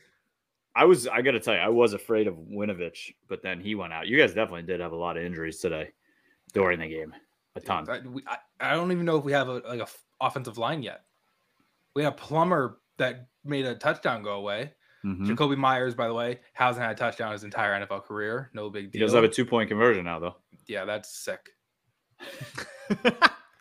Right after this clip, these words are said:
Speaker 2: Touch-, we would've won if it was for a touchdown, so.
Speaker 1: I don't know. So it's the, uh, first time, I will say I, I was alive, but it's the first time I can ever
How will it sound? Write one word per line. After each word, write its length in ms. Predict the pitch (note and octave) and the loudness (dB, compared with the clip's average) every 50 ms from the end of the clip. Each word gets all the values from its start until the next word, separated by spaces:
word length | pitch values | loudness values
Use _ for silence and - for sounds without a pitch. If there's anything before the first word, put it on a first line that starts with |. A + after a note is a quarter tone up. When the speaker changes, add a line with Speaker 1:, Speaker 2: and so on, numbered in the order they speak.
| _ _ _ _ _ _ G#3 G3+ G2 F2 F2 - - - - _ _ _ _ - | _ _ _ _ _ _ 4 8 10 10 10 8 4 -8 -20 _ _ _ _ 0
Speaker 2:
Touch-, 280 | - C3+ C#3 C3 - C3 | 4 4 4 4 2 0
we 120 | B2+ C3+ | 2 4
would've 260 | D3+ D3 F3 E3+ D#3+ | 6 8 8 8 8
won 220 | D#3+ D#3+ F3+ E3 D3 | 8 8 8 8 6
if 100 | B2 A#2+ | 2 0
it 20 | |
was 220 | A#2+ A#2 A#2 A2+ - | -4 -6 -6 -8 -10
for 140 | - C#3 | -8 -4
a 40 | C3+ | 2
touchdown, 600 | - - F#3 - - - C3 A#2 - - - D3+ | 4 6 6 4 4 2 2 2 2 2 0 -2
so. 520 | - - - C#3+ B2+ - - - - - - - - - - - - - - - - - - - - _ - - - - - - E4 B3+ - - - - _ _ _ _ - _ _ - - - - F#3+ F3+ - - - - - - - - _ _ - | -2 -2 -2 -2 0 0 -2 -4 -4 -6 -10 -12 -16 -16 -16 -16 -16 -18 -18 -18 -20 -20 -20 -20 -20 _ -20 -18 -16 -14 -10 -8 -8 -8 -8 -10 -12 -18 _ _ _ _ -20 _ _ 2 4 6 6 6 2 -6 -12 -14 -14 -16 -18 -20 -20 _ _ 0
Speaker 1:
I 120 | A#2+ A#2 | 2 4
don't 140 | A2 A2 G#2+ | 4 4 2
know. 160 | G#2+ G#2 G#2 - - _ | 2 0 -2 -6 -16 _
So 220 | - - C#3+ C3+ B2+ - | -2 4 4 6 6 4
it's 220 | C3 B2 A#2+ - | 2 0 -2 0
the, 260 | - C3 B2 B2 B2 A#2+ | 0 2 4 6 8 10
uh, 280 | A#2 A#2+ A#2+ A#2 A#2 | 10 10 8 6 4
first 300 | - - C#3 C3+ C3+ - | 2 2 2 2 4 6
time, 360 | - B2+ B2+ B2 A#2+ A2+ - - _ _ _ _ _ _ _ _ _ _ _ _ _ - | 8 8 8 8 6 4 -2 -8 _ _ _ _ _ _ _ _ _ _ _ _ _ 2
I 60 | B2+ | 4
will 160 | C#3 D#3 D#3+ - | 6 8 8 6
say 140 | - - - - F#2+ G2 - - | 6 2 -2 -2 -2 -2 0 0
I, 80 | G#2 | 0
I 20 | G#2+ | 0
was 140 | G2+ F#2 | 0 -2
alive, 440 | G2 F2+ G2 G2+ G2 F#2 F2 F2+ F2+ F#2+ | -2 0 2 2 4 4 2 2 0 -2
but 100 | G2+ F#2+ | -6 -6
it's 120 | - - | -8 -10
the 60 | A2+ | -6
first 280 | - - A2+ G#2+ - - | 0 0 0 0 0 -2
time 200 | A2+ G2+ F#2+ F#2 | -4 -4 -2 -2
I 140 | F#2+ G2 F#2+ | -2 -2 -4
can 220 | - - - G2+ | -4 -6 -4 -2
ever 360 | F#2 F2+ F#2 F2+ F2 - - | -2 -2 -2 -4 -6 -6 -10